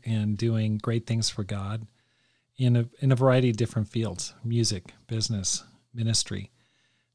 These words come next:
Now you're building family, and it's, and you're doing it well. It, it reminds me of, um, Joseph and David, and,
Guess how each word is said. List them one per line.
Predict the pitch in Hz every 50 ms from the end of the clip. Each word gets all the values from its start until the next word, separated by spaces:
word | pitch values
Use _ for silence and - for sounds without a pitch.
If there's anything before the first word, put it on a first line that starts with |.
| - 120
Now | 113 110
you're | 110 110 110 110
building | - 120 110 113 101
family, | 90 - - 107 107 110 110 104 98 101 -
and | 123 120 117
it's, | 107 - - - -
and | - 120 123 127
you're | 123
doing | 117 131 131 127 120
it | 117 113
well. | 117 110 104 95 92 90 - _ _ _ _ -
It, | 123 - -
it | - 127 127 123
reminds | 123 123 123 120 120 120 117 - -
me | 123 117 113 110
of, | 107 101 98 - _ _ _ _ _ _ _ _ _ _ _ _ _ -
um, | 117 113 107 107 107 107 104 98 90 _ _ _ _ - - 123
Joseph | - - 131 131 123 - - 131 120 117 - -
and | 107 104
David, | 104 107 110 113 110 107 113 113 107
and, | 107 101 101 104